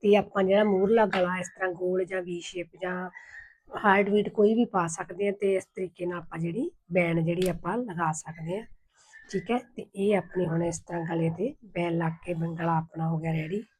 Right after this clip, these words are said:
ਠੀਕ ਹੈ ਜੀ, ਤੇ ਇੱਦਾਂ ਆਪਣੀ ਬੈਕ ਤੇ ਆਪਣਾ ਜਿਹੜਾ ਬਾਰਡਰ ਆ ਗਿਆ ਨਾਲ ਤਾਂ, ਤੇ ਇਸ ਤਰ੍ਹਾਂ ਆਪਣੀ ਜਿਹੜੀ ਬੈਕ, ਬੈਕ ਤੇ ਬੈਨ ਲੱਗ ਗਈ ਹੈ।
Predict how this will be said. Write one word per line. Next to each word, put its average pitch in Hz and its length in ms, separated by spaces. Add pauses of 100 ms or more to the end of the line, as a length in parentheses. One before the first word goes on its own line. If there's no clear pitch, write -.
(840)
ਠੀਕ 185 180
ਹੈ 208 60
ਜੀ, 220 140
ਤੇ - 760
ਇੱਦਾਂ 185 300
ਆਪਣੀ 165 340 (280)
ਬੈਕ 180 320
ਤੇ 185 100
ਆਪਣਾ 175 280
ਜਿਹੜਾ 175 180
ਬਾਰਡਰ 170 380
ਆ 180 120
ਗਿਆ 190 120
ਨਾਲ 196 180
ਤਾਂ, 214 180 (840)
ਤੇ - 80 (240)
ਇਸ - 160
ਤਰ੍ਹਾਂ - 240
ਆਪਣੀ 165 320
ਜਿਹੜੀ 175 220 (680)
ਬੈਕ, 170 260
ਬੈਕ 165 220 (140)
ਤੇ 175 80
ਬੈਨ 156 320
ਲੱਗ 151 140
ਗਈ - 300
ਹੈ। - 60